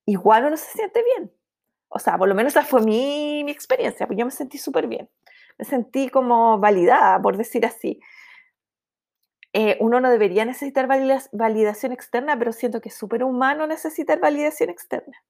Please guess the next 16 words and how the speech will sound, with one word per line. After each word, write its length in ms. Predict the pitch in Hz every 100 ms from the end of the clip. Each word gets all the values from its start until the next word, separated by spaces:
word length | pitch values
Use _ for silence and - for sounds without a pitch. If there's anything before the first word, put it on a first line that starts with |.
| _ _ _ _ - - - _ -
Así 300 | 233 - 226
que 160 | - 254
esa 200 | 294 269
vez 180 | 285
fue, 600 | - 294 294 285 277 277
mm, 300 | 262 254 262 269 _ _ - _ _ -
o 60 |
sea, 220 | - - -
les 160 | 214 220
cuento 240 | 277 277
esta 140 | 294
experiencia 520 | 349 - - 277 277 330
para 340 | 262 277 277
contarles 400 | 269 240 247 269
que, 160 | - 220
claro, 280 | 247 -